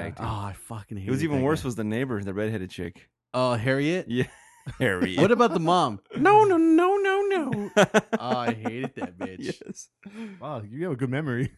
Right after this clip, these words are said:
Speaker 1: He does, dude.
Speaker 2: Babadoo likes to watch all that shit.
Speaker 1: He's
Speaker 2: That's why.
Speaker 1: oh, shut the fuck.
Speaker 3: Oh, <laughs>
Speaker 2: Yeah, she
Speaker 3: no.
Speaker 2: She loves
Speaker 1: He says
Speaker 2: the
Speaker 1: he's got a bad memory, but he remembers every fucking thing about every T V show or movie he's ever seen.
Speaker 2: Yeah, that's true.
Speaker 3: He probably saw Small Wonder before he came here.
Speaker 1: Wait, are you cheating?
Speaker 2: Huh? No.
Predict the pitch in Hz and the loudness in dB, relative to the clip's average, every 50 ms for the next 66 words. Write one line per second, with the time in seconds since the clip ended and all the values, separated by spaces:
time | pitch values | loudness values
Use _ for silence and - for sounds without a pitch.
0 | - - - 113 - - 120 98 - 104 98 95 95 95 - 98 95 110 113 110 | -16 -16 -14 -14 -10 -8 -8 -4 -2 -4 -4 -4 -8 -12 -12 -6 -4 -2 -2 -2
1 | 110 117 117 107 101 104 104 - 104 90 90 95 101 - 98 85 85 85 90 - | 0 -2 -2 0 -2 -4 -4 -6 -8 -4 -4 -4 -4 -4 -6 -8 -6 -8 -8 -6
2 | - 135 131 - 120 135 127 113 - - 110 98 92 - - - 98 90 92 - | -6 -6 -4 -4 -4 -4 -2 -4 -2 -2 -2 -4 -4 -6 -8 -8 -8 -8 -8 -10
3 | - 131 - - - - 311 302 247 - - - 214 330 277 240 226 226 254 233 | -12 -14 -14 -14 -8 -4 0 4 4 4 4 6 6 8 8 8 6 6 8 8
4 | 196 170 151 147 - - _ _ - 190 - - - - 214 165 160 147 127 107 | 8 8 6 4 2 -2 _ _ -20 -20 -20 -10 -2 2 4 4 4 4 0 -2
5 | 107 - 175 170 - - 185 175 147 156 147 139 151 135 120 113 113 120 117 113 | 0 0 2 2 4 4 2 2 2 0 2 4 4 4 4 4 4 4 4 4
6 | 120 117 117 110 123 127 120 117 120 120 123 127 123 117 - 120 120 120 107 - | 2 0 0 0 0 0 0 2 2 2 2 2 2 2 0 -2 -2 -2 -6 -6
7 | - - 135 120 - 120 95 120 117 113 107 107 104 104 101 104 107 90 - 113 | -2 -2 -2 0 0 -4 -4 -2 -2 -2 0 -2 -2 -2 -4 -4 -6 -8 -8 -8
8 | 104 104 104 - - 104 95 92 98 95 101 98 95 95 87 92 87 - 90 87 | -6 -6 -6 -4 -4 -4 -4 -4 -6 -6 -6 -6 -6 -6 -8 -8 -10 -8 -8 -8
9 | 90 90 _ - 110 110 104 101 101 104 - - - 107 95 90 _ - - 202 | -8 -8 _ -8 -6 -4 -2 -2 -2 -2 -4 -6 -6 -6 -6 -6 _ -8 -8 -6
10 | - 214 214 196 170 - 196 165 143 - 160 156 156 151 151 160 160 156 147 143 | -2 -2 -2 -2 0 0 0 0 0 0 0 0 2 2 2 2 0 0 0 0
11 | 123 143 147 143 131 - 143 147 135 127 127 120 120 202 208 165 170 202 269 247 | -2 0 -4 -4 -4 -4 -4 -4 -2 -2 -2 2 4 4 6 6 4 4 2 0
12 | - - 220 233 240 262 277 302 339 302 _ _ _ _ _ _ _ _ _ - | 0 0 0 2 2 2 0 -2 -4 -6 _ _ _ _ _ _ _ _ _ -12
13 | 127 156 185 160 123 - - 117 | -10 -10 -10 -6 -6 -4 -4 -4